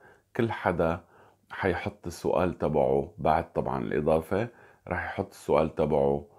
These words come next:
وشو، عن شو هو بيستفسر، وبصير فلترة أو بالقرعة أو على طريقة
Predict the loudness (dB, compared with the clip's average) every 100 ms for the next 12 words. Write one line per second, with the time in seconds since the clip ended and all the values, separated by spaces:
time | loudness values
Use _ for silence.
0 | -20 _ -6 -4 -2 0 2 0 -2 -4
1 | -2 -4 -2 -2 0 2 2 2 0 -2
2 | -2 -2 -4 -4 -4 0 0 0 -4 -18
3 | -20 _ _ -8 -2 0 0 0 0 0
4 | 2 0 2 2 4 4 4 4 2 0
5 | -4 -2 0 4 6 6 4 2 0 0
6 | 0